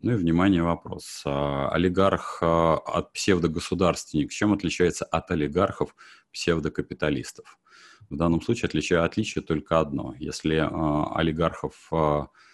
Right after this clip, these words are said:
э, псевдокапиталистов, их много, и у вас есть шанс, а, перестроиться на другое предприятие, то когда под, а, конкретным человеком подмята вся страна, и ему принадлежат все предприятия, перестроиться у вас нет никаких шансов.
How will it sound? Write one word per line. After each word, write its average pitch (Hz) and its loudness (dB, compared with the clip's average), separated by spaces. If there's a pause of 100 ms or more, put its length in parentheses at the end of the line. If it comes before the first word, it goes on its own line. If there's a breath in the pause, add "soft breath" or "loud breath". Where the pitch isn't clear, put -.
(240 soft breath)
э, 76 0
псевдокапиталистов, 76 -2
их - -4
много, 76 2
и 73 -2
у 73 2
вас 76 0
есть 76 -2
шанс, - -2
а, 71 0
перестроиться 76 -4
на 76 2
другое 76 -2
предприятие, 139 0
то - -8
когда 78 0
под, - -2 (100)
а, 80 -2
конкретным 85 -2
человеком 82 -2
подмята 80 0
вся - 2
страна, - -2 (480 loud breath)
и 80 0
ему 82 2
принадлежат 76 0
все - 2
предприятия, 113 2
перестроиться - -2
у - -2
вас 73 -4
нет 85 -4
никаких - -2
шансов. - -10